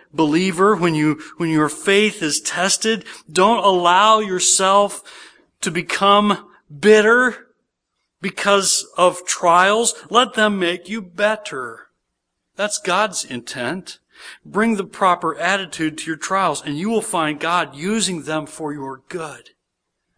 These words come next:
You may not see it very clearly at the time. Sometimes it's hard to see clearly through tears. You know what I mean?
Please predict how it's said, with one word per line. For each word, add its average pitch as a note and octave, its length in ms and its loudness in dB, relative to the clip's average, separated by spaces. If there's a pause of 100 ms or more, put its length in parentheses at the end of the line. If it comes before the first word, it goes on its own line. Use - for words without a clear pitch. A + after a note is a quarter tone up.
(200)
You E3 140 -16
may G3 120 -6
not A3+ 240 -4
see A3 340 -2
it - 140 -4
very E3+ 200 -4
clearly G3 420 0
at D#3+ 80 -8
the D#3+ 80 -14
time. D3+ 480 -8 (600)
Sometimes F3+ 400 -8
it's E3 120 -10
hard E3+ 240 -2
to B2+ 120 -6 (200)
see F3 280 -4
clearly C#3 400 -4
through B2 220 -10
tears. A#2 460 -8
You B2+ 40 -10
know C3+ 60 -8
what D3 120 -10
I C3 40 -12
mean? E3 280 -16